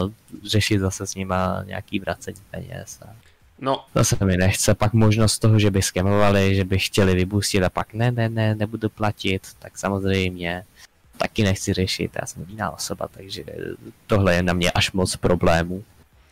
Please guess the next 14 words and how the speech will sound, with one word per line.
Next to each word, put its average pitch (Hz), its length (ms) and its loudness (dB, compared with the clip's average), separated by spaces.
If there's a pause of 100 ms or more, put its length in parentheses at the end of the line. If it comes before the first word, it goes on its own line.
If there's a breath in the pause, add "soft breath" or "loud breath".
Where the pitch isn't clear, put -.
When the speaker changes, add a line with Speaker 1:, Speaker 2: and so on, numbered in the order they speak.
(280 soft breath)
Speaker 2:
No, 143 220 0 (400)
a 117 480 2
ďalšia 160 400 2
otázka 190 240 0
ti 165 120 -6
smeruje 165 600 2 (160)
od 127 160 -10
Kolmanyho. 139 560 0
Čo 180 160 -4
bola 262 240 -4
počas - 400 -8
kariéry 143 480 2
pre 127 240 -4
teba 131 160 0